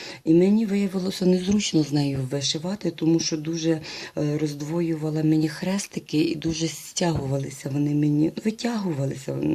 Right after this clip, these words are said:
не так стягувалися, як витягувалися самі вже ви-, відшиті хрестики. Тому я взяла тоншу голочку, взяла голочку двадцять восьмого розміру і взяла голочку, яка от,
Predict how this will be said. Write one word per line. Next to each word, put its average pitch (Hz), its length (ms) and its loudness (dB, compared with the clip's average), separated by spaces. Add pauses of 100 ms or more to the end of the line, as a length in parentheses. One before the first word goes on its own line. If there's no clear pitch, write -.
(100)
не 170 160 6
так 185 200 -2
стягувалися, 202 500 -4
як - 100 -10
витягувалися 143 880 -4 (440)
самі 180 320 6
вже 160 180 2
ви-, 165 240 4
відшиті 165 520 2
хрестики. 135 680 -4 (320)
Тому 190 220 2
я 269 100 2
взяла 202 280 -2
тоншу 185 440 0
голочку, 135 540 -4
взяла 175 340 -4
голочку 165 540 -4
двадцять 151 460 -2
восьмого 135 540 -2
розміру 139 560 -2 (460)
і - 80 -2
взяла 175 640 2
голочку, 180 580 -2
яка 151 240 -2
от, - 420 -8